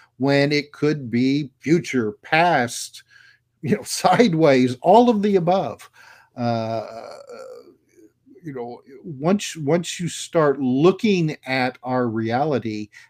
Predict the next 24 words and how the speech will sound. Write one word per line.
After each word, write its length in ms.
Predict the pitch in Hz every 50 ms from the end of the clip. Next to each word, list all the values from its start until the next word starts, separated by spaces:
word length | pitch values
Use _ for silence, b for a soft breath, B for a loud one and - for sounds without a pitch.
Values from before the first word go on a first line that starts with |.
| B _ -
as 380 | 131 131 127 123 120 117 - -
a 60 | - 123
number 280 | 120 131 131 120 117
of 140 | 110 98 98
different 320 | 104 190 208 - 233 -
realities, 800 | 160 135 127 117 113 107 101 98 104 104 104 113 123 - - - - _ _ _ _ _ _ _ _ _ _ _ _ _ -
then, 800 | 104 104 123 127 127 123 123 123 120 117 117 117 117 117 117 110 -
you 100 | 123 113
know, 160 | 107 110 107 -
it, 260 | - 135 127 - -
it, 220 | - 131 135 127 - _
it 220 | - 135 143 - _ _ _
could 200 | - 160 151 135
all 280 | 120 139 147 170 180
be 180 | 147 143 127 117
open 320 | 117 117 110 - 117 107
and 220 | 107 107 110 113 117
it 100 | 107 -
could 140 | - 127
all 400 | 113 - 120 135 135 147 156 160
be 240 | 139 120 143 156 156
a 60 | 147
possibility 1000 | 139 - 147 143 135 - - 131 104 120 185 240 220 175 123 117 120 131 135 B B B B B B _
for 720 | - - - 135 131 131 131 131 131 135 135 143 139